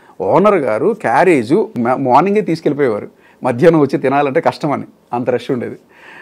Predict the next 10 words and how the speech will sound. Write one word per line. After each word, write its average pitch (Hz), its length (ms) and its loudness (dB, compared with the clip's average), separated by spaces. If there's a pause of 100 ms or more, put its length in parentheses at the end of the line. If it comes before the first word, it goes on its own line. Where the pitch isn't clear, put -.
(220)
So 156 60 0
అయితే, 147 680 2 (260)
ఆ, 117 280 0
ఎవరికి 143 300 0
దండం 170 260 0
పెట్టినా 170 520 -2
ఎవడైనా 127 280 0
పెట్టుకుంటాడని 139 540 -4
చెప్పేసి 120 300 -6
ఇలా 123 280 -2